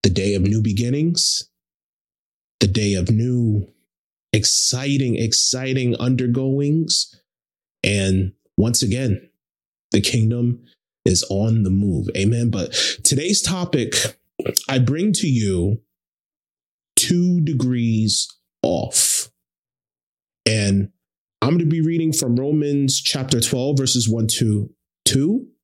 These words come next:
and Colossians three to fourteen. But before I begin, oh, by the way, if you guys hear any weird background noise,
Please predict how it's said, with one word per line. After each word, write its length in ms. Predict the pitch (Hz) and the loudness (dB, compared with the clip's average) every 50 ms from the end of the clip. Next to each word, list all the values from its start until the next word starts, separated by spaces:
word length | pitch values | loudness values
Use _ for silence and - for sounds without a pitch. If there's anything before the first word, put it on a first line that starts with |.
| _ _ _ _ _ _ _ _ _ _ | _ _ _ _ _ _ _ _ _ _
and 360 | - 120 123 123 127 123 123 | 0 0 2 0 0 0 0
Colossians 640 | - 143 131 139 139 139 123 139 131 127 120 - | 0 0 0 0 0 0 0 0 0 0 -2 0
three 480 | - 143 135 135 127 123 127 123 - - _ _ | 0 0 0 2 2 2 0 -2 -4 -8 _ _
to 140 | - - 127 | -2 -2 0
fourteen. 640 | 113 - 131 120 101 - - - 101 - - - - _ _ - - - - - - _ _ _ _ _ _ _ _ _ _ _ - - 113 | 0 0 -2 -2 -2 -2 0 0 0 -2 -2 -4 -8 _ _ -8 -6 -6 -8 -12 -16 _ _ _ _ _ _ _ _ _ _ _ -2 0 0
But 140 | 135 120 113 | 0 0 0
before 360 | 131 120 - - 135 131 131 | 0 0 0 0 -2 -2 -2
I 40 | 131 | 0
begin, 360 | 123 127 113 113 139 135 123 - | 0 0 0 -2 -2 -2 -2 -2
oh, 240 | - 131 131 113 120 - - - - - | 0 0 0 0 0 -2 -4 -4 -2 -2
by 160 | - 131 139 | -2 0 0
the 60 | 139 139 | 0 0
way, 200 | 143 143 127 120 | 0 0 0 0
if 100 | 110 127 | 0 0
you 80 | 131 | 0
guys 260 | 135 151 156 151 139 | 0 -2 0 0 0
hear 180 | - 147 143 143 | 0 0 0 0
any 160 | 139 139 131 | 0 2 2
weird 440 | 113 104 123 135 143 147 151 143 117 | 2 0 0 0 -2 -2 0 0 0
background 440 | 127 135 139 135 139 147 143 143 147 | 0 -2 -4 -4 -2 0 0 0 2
noise, 380 | 156 160 160 160 160 156 143 | 0 0 0 0 0 0 0